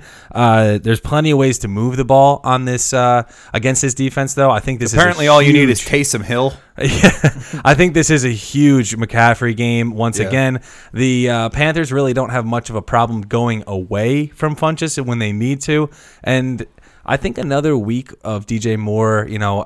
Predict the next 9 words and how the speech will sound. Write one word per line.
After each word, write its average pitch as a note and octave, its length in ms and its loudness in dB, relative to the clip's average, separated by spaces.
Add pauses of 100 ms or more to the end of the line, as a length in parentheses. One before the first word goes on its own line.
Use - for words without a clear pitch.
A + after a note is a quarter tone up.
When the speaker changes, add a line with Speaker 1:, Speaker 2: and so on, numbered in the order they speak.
(120)
Speaker 1:
now G#2+ 220 -2
that G#2+ 120 -4
he's G#2+ 180 -8
played A#2 640 -4 (340)
and G2+ 480 -6
he A#2 180 -6
can G#2+ 140 -8
get G#2 180 -8
implemented A2+ 460 -6